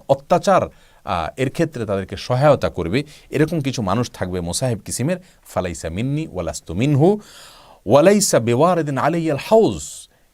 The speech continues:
তো এই শ্রেণীর মানুষেরা আমার উম্মত নয়, আমি তাদের কেউ নই, তাদেরকে আমি পরিচয় দিচ্ছি না, তাদেরকে আমি চিনি না,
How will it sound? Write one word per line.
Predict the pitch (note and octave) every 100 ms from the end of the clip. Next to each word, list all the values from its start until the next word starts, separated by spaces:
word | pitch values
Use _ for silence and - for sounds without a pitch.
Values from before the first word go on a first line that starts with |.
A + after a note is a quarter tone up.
| -
তো | B2 -
এই | E3 G#3
শ্রেণীর | - F#3+ D#3 A#2
মানুষেরা | G2+ E3 - G#2+ D#2+ - _ _
আমার | A#2+ D#3 B2+
উম্মত | G#2 C#3 C#3+
নয়, | D#2 C#2 -
আমি | G2 D3+
তাদের | D#3+ B2+ C3+ -
কেউ | G#3 A#3
নই, | E3 A#2 - _ _
তাদেরকে | A#2 B2+ - B2
আমি | G#2
পরিচয় | - C#3 C#3 E3
দিচ্ছি | B2+ G#2+ -
না, | F2+
তাদেরকে | - F2+ F2+ F2
আমি | D#2+
চিনি | - F3+
না, | A2 C#2+